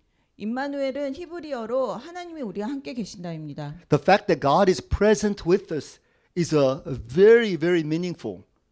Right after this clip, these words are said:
Speaker 2: reality for all of us.
Speaker 1: 그래서 하나님께서 우리와 함께 하신다는 그것이 우리에게는 굉장히 중요한 것입니다.
Speaker 2: Especially the Jews who had,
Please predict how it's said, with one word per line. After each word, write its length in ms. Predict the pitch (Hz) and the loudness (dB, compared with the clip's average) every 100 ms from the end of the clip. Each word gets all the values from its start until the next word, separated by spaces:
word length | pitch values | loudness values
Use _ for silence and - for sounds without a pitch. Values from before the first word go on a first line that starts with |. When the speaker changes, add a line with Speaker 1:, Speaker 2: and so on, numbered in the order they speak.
| - | -6
Speaker 2:
reality 680 | 131 139 160 160 - 107 135 | 0 2 2 0 -6 -12 -12
for 200 | - 127 - | -4 0 2
all 220 | 156 135 | 2 2
of 140 | - | -4
us. 260 | - - - _ _ _ _ _ _ _ | -10 -16 -20 _ _ _ _ _ _ _
Speaker 1:
그래서 200 | 247 254 - _ | -10 -10 -14 _
하나님께서 600 | - 311 339 330 302 311 | -14 -10 -10 -12 -12 -10
우리와 340 | 269 208 254 269 | -10 -10 -8 -8
함께 360 | 320 339 359 | -10 -16 -10
하신다는 600 | 339 339 285 254 247 262 | -10 -10 -10 -10 -8 -10
그것이 380 | 254 190 202 - | -12 -12 -12 -12
우리에게는 480 | 208 185 254 240 240 | -14 -12 -12 -12 -12
굉장히 440 | 202 208 254 247 | -12 -12 -12 -12
중요한 360 | 247 190 190 190 | -14 -14 -14 -14
것입니다. 520 | 160 - 156 143 143 160 | -16 -18 -20 -18 -6 0
Speaker 2:
Especially 840 | 185 - 226 226 - 208 156 151 139 | 0 4 4 4 2 0 0 0 0
the 140 | 147 | 0
Jews 560 | 147 190 196 135 123 - | 2 2 4 4 2 2
who 100 | 147 | 4
had, 280 | 165 151 | 4 2